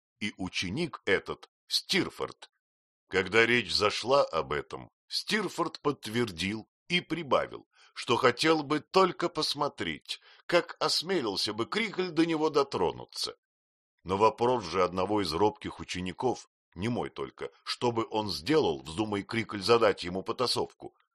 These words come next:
Стирфорд, как бы для большего эффекта, зажёг спичку и ответил, что начал бы с того, что схватил бы бутылку с чернилами, которая всегда стоит на камине,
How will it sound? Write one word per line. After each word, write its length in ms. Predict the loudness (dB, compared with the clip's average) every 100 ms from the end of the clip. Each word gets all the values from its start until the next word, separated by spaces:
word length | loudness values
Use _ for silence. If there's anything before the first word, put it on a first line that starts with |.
| _
Стирфорд, 720 | -8 -4 0 -2 -2 -8 -10 -18 _ 4
как 220 | 4 6
бы 120 | 0
для 220 | 2 2
большего 560 | 4 4 2 0 -4 -4
эффекта, 580 | -6 -2 0 0 -4 -4 -6 -20 4
зажёг 440 | 6 8 6 2
спичку 500 | -4 -6 -8 -6 -6
и 140 | 0
ответил, 640 | 0 0 -6 -10 -10 -14 -16 _ _ _
что 320 | -14 0 2
начал 400 | 6 4 4 -4
бы 160 | -2 -2
с 100 | 2
того, 460 | 4 6 4 2 -4 _ _ -12
что 200 | 2 2
схватил 480 | 4 4 4 -2 0
бы 120 | 0
бутылку 560 | -2 0 0 0 -2
с 40 | -2
чернилами, 800 | 0 0 0 0 0 0 -4 -2
которая 400 | -2 0 0 0
всегда 400 | -2 2 4 4
стоит 440 | 2 0 0 -4
на 100 | 0
камине, 500 | 0 2 -2 -2